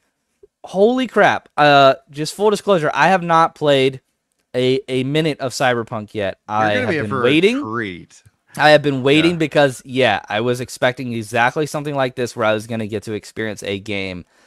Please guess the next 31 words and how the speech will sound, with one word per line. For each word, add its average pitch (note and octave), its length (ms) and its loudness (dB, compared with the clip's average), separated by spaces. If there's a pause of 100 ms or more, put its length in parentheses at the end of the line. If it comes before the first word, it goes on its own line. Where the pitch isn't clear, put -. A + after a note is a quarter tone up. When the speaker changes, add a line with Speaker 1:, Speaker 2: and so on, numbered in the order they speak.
(220)
Speaker 1:
that G#2 140 -2
is G#2 160 -4
a G2+ 220 -4
ten C3 260 -6
out A#2 160 0
of A2+ 120 -4
ten, A2+ 220 -6
eleven G#2+ 320 -4
out G#2 160 -4
of G#2 120 -8
ten G#2 240 -10
quality. A#2+ 500 0
I G2+ 100 -2
didn't A2 280 -8
wanna A2 240 -4
taint A2 480 -10 (420)
my A2 180 -4
experience D3+ 640 -6
with, B2 240 -4
you A#2 80 -8
know, G#2+ 280 -2
the, G#2 320 -8
the A2 140 -8
at-launch A2 600 -2
woes G#2 440 -4
that - 100 -20
people G#2 240 -12
said G2 180 -10
they G2+ 100 -8
were F2 100 -10
experiencing. A#2 720 -12